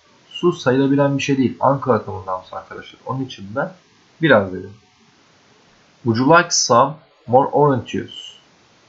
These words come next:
"Birazcık portakal suyu ister misin? Biraz portakal suyu ister misin?" diye soruyor. Portakal suyu da sağlam sayılan bir şey. "May I have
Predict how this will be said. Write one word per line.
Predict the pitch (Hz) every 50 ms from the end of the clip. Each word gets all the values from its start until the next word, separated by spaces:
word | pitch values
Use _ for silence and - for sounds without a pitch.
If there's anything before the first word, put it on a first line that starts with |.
| _ _ _ _ _ _ _ 123
"Birazcık | 127 117 113 107 - - -
portakal | 120 107 - 120 - - 123 123
suyu | - - 117
ister | 110 - - 165 151
misin? | 123 - - 107 98
Biraz | 107 107 107 - -
portakal | 117 107 101 - 110 - 117 117 117
suyu | - 117 117
ister | - - - 123 123
misin?" | 120 - - 104
diye | 101 98
soruyor. | - - 104 98 98 -
Portakal | - 107 104 - 120 120 131 127
suyu | 127 - 151 151 151 147
da |
sağlam | - - 104 101 98 95 - -
sayılan | - - 98 95 95 - - - - -
bir | - -
şey. | - - - _ _ _ _ _ _ _ - - - - _ _ _ -
"May | 110 117 120
I | - 123 147 156 143
have | 123 127 123 131 139 - -